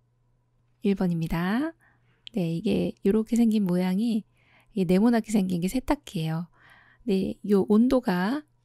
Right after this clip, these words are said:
바로 여기에 이렇게 숫자로 적혀져 있는 게 가능한 온도인데요. 구십오 도시면은 삶을 수 있는 거다, 이렇게 보시면 되겠죠.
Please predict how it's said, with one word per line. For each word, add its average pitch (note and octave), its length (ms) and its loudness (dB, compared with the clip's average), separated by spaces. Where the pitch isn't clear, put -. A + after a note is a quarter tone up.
바로 F#3 280 -4
여기에 F3+ 380 0
이렇게 F3+ 380 -4
숫자로 C4 560 0
적혀져 G#3+ 380 -2
있는 F3+ 260 0
게 A#3+ 400 -2
가능한 F3+ 400 -4
온도인데요. F3+ 580 -4
구십오 G#3+ 480 -2
도시면은 G3 880 0
삶을 D4+ 380 -4
수 - 160 -4
있는 F#3 260 0
거다, E3+ 380 -4
이렇게 F#3+ 260 -4
보시면 D#3+ 380 -6
되겠죠. F#3 560 -4